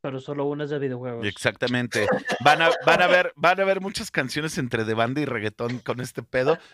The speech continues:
Speaker 2: pero no se preocupen, el V G nos rescata de toda esa manipulación a su cerebro y aquí van a sentirse a gusto y en familia, muchachos. Entonces, por favor, síganos, comenten,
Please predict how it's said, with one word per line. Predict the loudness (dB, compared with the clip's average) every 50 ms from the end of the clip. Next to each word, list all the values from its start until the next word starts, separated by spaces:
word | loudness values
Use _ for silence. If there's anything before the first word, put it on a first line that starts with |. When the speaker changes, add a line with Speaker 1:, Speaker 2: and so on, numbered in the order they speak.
| -8 -2 0
Speaker 2:
pero | 0 0 0 0
no | -2 -2
se | -4 -4 -4
preocupen, | -4 -4 -4 -2 -2 -2 -2 -2
el | -2 -4 -4
V | -2 -2 -2
G | 0 2 2 2 2 0
nos | -2 -4 -4 -4
rescata | -4 -4 -4 -2 -2 -2 -2 0 0 -2
de | -2 -2
toda | -2 -2 -2 -2 -2
esa | -2 -2 -2 -2 -2
manipulación | -2 -4 -4 -6 -6 -6 -8 -6 -4 -2 -4 -2 -2 -2 -2 -2 -2 -2 -4 -6 -6 -10 _ _ _ _ _
a | -6 -4 -4
su | -4 -4
cerebro | -2 0 2 2 2 2 2 2 0 0 0 -4 _ -8 -4 -2 0 2
y | 2 2 0 0 -4 -8 -14 _ _ _ -8
aquí | -6 -4 -4 -2 -2
van | -2 -2 -2 -2
a |
sentirse | -4 -4 -4 -2 -4 -4 -2 0 0
a | 0
gusto | 0 -2 -4 -4 -2 -2
y | -2 0
en | -2 -2
familia, | 0 0 0 0 0 -2 -2 -2 -2 0 0
muchachos. | 0 -2 -4 -4 -6 -6 -6 -8 -10 -10 -10
Entonces, | -10 -8 -8 -8 -6 -8 -10 -10 -12
por | -14 -12 -8
favor, | -6 -6 -4 -6 -6
síganos, | -8 -10 -8 -6 -4 -4 -4 -6 -8 -10 -12 -16 _ _ _ _ -14 -8 -4
comenten, | -4 -2 -2 -2 -2 -4 -4 -2 -2 -2 -2 -2 -4